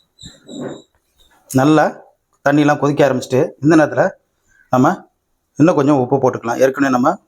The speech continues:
வெங்காயம் வதக்கும் போது போட்டிருக்கோம். இந்த மாதிரி இந்த உப்புமாலாம் கிண்டும் பொழுது, இந்த தண்ணியில வந்து நம்ம உ-, உப்பு போடுறோம் இல்லைங்களா,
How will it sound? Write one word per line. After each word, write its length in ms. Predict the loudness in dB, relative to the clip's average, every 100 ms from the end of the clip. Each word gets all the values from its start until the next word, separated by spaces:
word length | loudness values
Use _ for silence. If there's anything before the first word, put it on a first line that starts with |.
| _ -2
வெங்காயம் 340 | 0 2 0
வதக்கும் 260 | -6 -4 -4
போது 140 | -2
போட்டிருக்கோம். 400 | -4 -4 -4 -4 _ _ _ _ _ _ _ -2 0
இந்த 120 | 2 2
மாதிரி 160 | 0 -2 -10 _ _ -2
இந்த 120 | 0 0
உப்புமாலாம் 360 | 0 0 0 0
கிண்டும் 220 | 0 -2
பொழுது, 200 | -4 -2 -4 -4 _ _ _ -2 0
இந்த 200 | 2 -2 -2 0
தண்ணியில 840 | 2 2 2 2 2 4 2 2 0 0
வந்து 160 | -2 -2 0
நம்ம 160 | 0 -2
உ-, 100 | -4 _ _ -10
உப்பு 120 | -2 0
போடுறோம் 220 | 2 0
இல்லைங்களா, 300 | -4 0 0